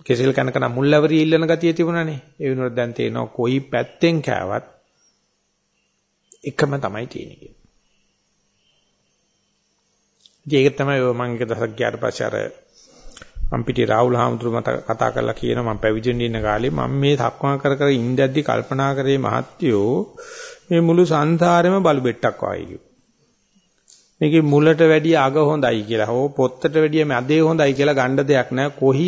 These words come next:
අතගාලා බැලුවත් හති කොනම කක්ක තමයි. ඉතින් අපි හිතනවා අපිට හම්බුනේ අග කෑල්ල නිසායි සවුත්තු මුලට හම්බෙච්ච කට්ටිය හොඳට කාලා ඉන්න වෙන්න ඇති කියලා.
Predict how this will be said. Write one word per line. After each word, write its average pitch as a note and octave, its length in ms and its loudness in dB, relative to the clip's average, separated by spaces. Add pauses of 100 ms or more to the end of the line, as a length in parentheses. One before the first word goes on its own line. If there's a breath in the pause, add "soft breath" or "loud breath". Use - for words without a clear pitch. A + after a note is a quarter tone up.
අතගාලා C#3+ 500 2
බැලුවත් B2+ 400 2
හති D#3 440 -4 (360)
කොනම D3+ 340 2 (420)
කක්ක - 420 -12
තමයි. - 280 -14 (1900)
ඉතින් C#3+ 140 2
අපි A#2 200 2
හිතනවා D3+ 340 2
අපිට D3+ 260 0
හම්බුනේ D3 360 0
අග A#2 220 -2
කෑල්ල D3+ 340 2
නිසායි C#3+ 300 -2
සවුත්තු C3+ 380 0
මුලට C#3+ 260 -2
හම්බෙච්ච D3 360 0
කට්ටිය C#3+ 360 -2
හොඳට C#3 300 -2
කාලා B2 280 0
ඉන්න A2 180 -4
වෙන්න - 240 -8
ඇති - 140 -14
කියලා. - 260 -18